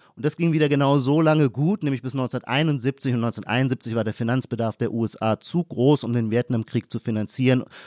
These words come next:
Und Richard Nixon hat irgendwann im August neunzehnhunderteinundsiebzig deswegen erklärt, die U S A würden die Bindung ans Gold aufgeben. Und seither haben wir die,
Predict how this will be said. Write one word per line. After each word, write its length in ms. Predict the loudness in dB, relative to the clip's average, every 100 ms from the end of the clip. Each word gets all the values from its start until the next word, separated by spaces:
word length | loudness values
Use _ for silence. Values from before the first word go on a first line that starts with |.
| -8
Und 140 | -2
Richard 320 | 0 0 0 0
Nixon 340 | 0 0 -2
hat 80 | 0
irgendwann 240 | 0 0
im 80 | 0
August 640 | -2 0 -2 -2 -10 -14
neunzehnhunderteinundsiebzig 840 | -8 -6 -6 -2 -2 0 -4 -6 -8
deswegen 340 | -6 -4 -4
erklärt, 460 | -6 -4 0 0 0 -8 -20 -20 _ -4
die 340 | 0 0 0 -4
U 140 | -4 -4
S 100 | 0
A 280 | 0 0
würden 320 | -2 -4 -6 -10 _ _
die 140 | -10 0
Bindung 440 | 4 6 6 2
ans 280 | -2 -6 -6
Gold 360 | -4 -4 -4 -12 _ _
aufgeben. 600 | -4 -2 -2 0 0 0 -6 -14 -12
Und 140 | -2
seither 340 | 0 0 -2
haben 160 | -2 -2
wir 100 | -4
die, 240 | -6 -10